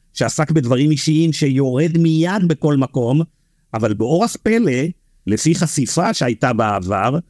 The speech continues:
יש רשימות של אנשים שיש להם הרבה עוקבים,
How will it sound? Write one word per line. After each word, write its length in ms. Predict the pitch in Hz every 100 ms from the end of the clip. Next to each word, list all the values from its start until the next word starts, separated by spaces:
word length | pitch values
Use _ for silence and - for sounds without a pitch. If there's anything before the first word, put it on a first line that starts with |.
| _ _ -
יש 200 | 160 196
רשימות 600 | 226 160 - 170 156 190
של 160 | 233 190
אנשים 380 | 156 - 196
שיש 200 | 160 156
להם 160 | 180 160
הרבה 200 | 123 131
עוקבים, 560 | 151 - 123 120 120